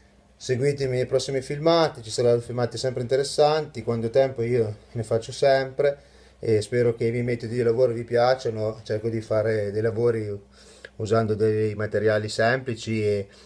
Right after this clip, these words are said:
poca attrezzatura, perché magari chi mi segue è studente o magari è una persona che anche lavora, però non vuole spendere soldi per,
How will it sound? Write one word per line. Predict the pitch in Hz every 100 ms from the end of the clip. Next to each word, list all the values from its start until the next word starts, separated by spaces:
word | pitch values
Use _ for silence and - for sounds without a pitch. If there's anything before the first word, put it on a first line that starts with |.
| - -
poca | 113 120
attrezzatura, | 120 117 113 143 151 131
perché | 107 113
magari | 113 123 131 120
chi | 117
mi | 110
segue | - 131 131 117 104 - _ -
è | 110
studente | 104 113 110 123 143 120 117
o | 107
magari | 107 107 120 120 110 101 - - - -
è |
una | 110
persona | 107 110 - 113 110 107 101 - - _ -
che | 104
anche | 107 113
lavora, | 107 104 117 139 120
però | 113 117
non | 117
vuole | 110 107
spendere | - 110 113 107
soldi | - 110 110
per, | 107 107